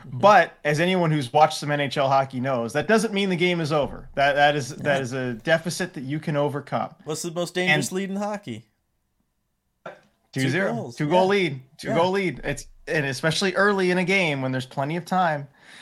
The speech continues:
Speaker 2: Um, so they settled things down a little bit toward the middle of the period. At the end of the period, they, they kinda loosened up again and, and gave a few more good chances. But they get to the first intermission, and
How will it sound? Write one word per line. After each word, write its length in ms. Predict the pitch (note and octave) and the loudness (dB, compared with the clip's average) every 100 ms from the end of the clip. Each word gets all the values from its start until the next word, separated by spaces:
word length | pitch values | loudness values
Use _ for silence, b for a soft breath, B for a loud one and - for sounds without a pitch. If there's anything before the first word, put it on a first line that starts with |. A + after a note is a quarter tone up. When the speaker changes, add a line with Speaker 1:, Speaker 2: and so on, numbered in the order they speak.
| G3+ - | -12 2
Speaker 2:
Um, 480 | C#3+ C#3+ D#3+ C3 A2+ | 4 4 2 0 -2
so 420 | - G3 F3 E3 B B B | 0 4 4 4 B B B
they 160 | - D3+ | -10 -4
settled 340 | - F#3+ A3 | 4 4 4
things 280 | G#3+ F#3+ D#3 | 2 0 0
down 280 | E3+ D#3+ D#3 | 0 0 2
a 80 | C3 | 0
little 340 | C3 D#3+ E3+ | 0 -2 -2
bit 340 | C3 C#3 C#3 - | -2 -4 -4 -6
toward 200 | D#3 C3 | -4 -2
the 60 | |
middle 220 | B2+ C3 | -4 -4
of 60 | C3 | -4
the 60 | B2+ | -6
period. 540 | B2+ A2+ A2+ A2 G#2 _ b b | -6 -6 -4 -6 -8 _ b b
At 140 | - - | -8 0
the 160 | E3+ | 4
end 80 | G#3+ | 4
of 60 | G3 | 4
the 80 | D3 | 0
period, 320 | B2+ A#2 A2+ | 0 0 0
they, 220 | A#2+ A#2 | -2 -2
they 320 | A#2+ A#2+ A2+ | -4 -4 -4
kinda 260 | - C#3 A#2+ | -2 0 0
loosened 340 | C3 C3+ C#3+ | -2 -2 0
up 120 | B2+ | -2
again 420 | B2+ G2+ C3 C3 A2 | -2 0 2 2 -2
and, 180 | A2 | -6
and 140 | A2+ A#2 | -6 -4
gave 200 | A#2+ G2+ | -4 -6
a 40 | - | -10
few 200 | C#3 B2 | -6 -2
more 180 | A#2+ | -2
good 180 | A2 A#2+ | -4 -6
chances. 520 | - A#2+ B2 A#2+ - - B B | -2 -2 -2 -6 -14 -18 B B
But 260 | E3+ E3 - | 6 6 4
they 120 | C#3+ | -4
get 200 | B2 F3+ F#3 | 0 0 0
to 60 | |
the 100 | F#3+ | -2
first 320 | - D#3+ D3+ | 0 0 0
intermission, 580 | D3 B2+ A2+ G#2+ B2 A2 | -2 -2 -2 -4 -6 -6
and 380 | B2 B2 A#2+ A2+ | -2 0 0 -2